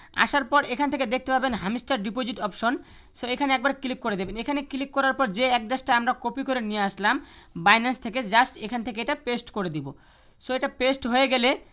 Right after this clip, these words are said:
এই যে দেখতে পাচ্ছেন আমি কিন্তু, আহ, হ্যামস্টার ডিপোজিট অ্যাড্রেসটি পেস্ট করে দিলাম। এখন এখানে দেখতে পাচ্ছেন মেমো, মেমোটা নিয়ে আসতে হবে Binance এক্সচেঞ্জার থেকে। So আবার সরাসরি Binance-এ চলে যাব। Binance-এ আসার পর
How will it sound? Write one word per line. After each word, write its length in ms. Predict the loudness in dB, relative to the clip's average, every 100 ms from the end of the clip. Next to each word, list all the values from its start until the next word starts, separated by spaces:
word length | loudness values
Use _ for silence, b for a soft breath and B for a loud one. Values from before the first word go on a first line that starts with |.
| b b -10
এই 60 | -4
যে 60 | -2
দেখতে 160 | 0 0
পাচ্ছেন 220 | 0 -2 -2
আমি 100 | -2 -4
কিন্তু, 180 | -2 -2
আহ, 340 | -2 -2 -2 0
হ্যামস্টার 380 | -2 -2 0 -2 0
ডিপোজিট 300 | -4 -4 -4 -4
অ্যাড্রেসটি 420 | -4 -6 -6 -6 -2
পেস্ট 220 | -2 -2 -2
করে 120 | -2 0
দিলাম। 160 | -2 -4 B B -8
এখন 140 | 0 2 2
এখানে 180 | 0 0
দেখতে 180 | 0 0 0
পাচ্ছেন 240 | 0 0 0
মেমো, 260 | 2 4 2 -2 _ _ 0
মেমোটা 300 | 2 4 4
নিয়ে 140 | 4 2
আসতে 160 | 0 -2 2
হবে 160 | 4 2 B B B 4
Binance 360 | 6 6 2 -2 -4
এক্সচেঞ্জার 380 | -4 -2 -4 -4 -4
থেকে। 140 | -6 -2
So 40 | 0
আবার 140 | 2 0 -2
সরাসরি 300 | -6 -6 0
Binance-এ 340 | 0 0 -6 -6 -4
চলে 140 | -2
যাব। 120 | -2 -4 -6 -12 _ _ _ -20 _ b b b b -2 2
Binance-এ 360 | 4 4 4 4
আসার 160 | 4
পর 60 | 0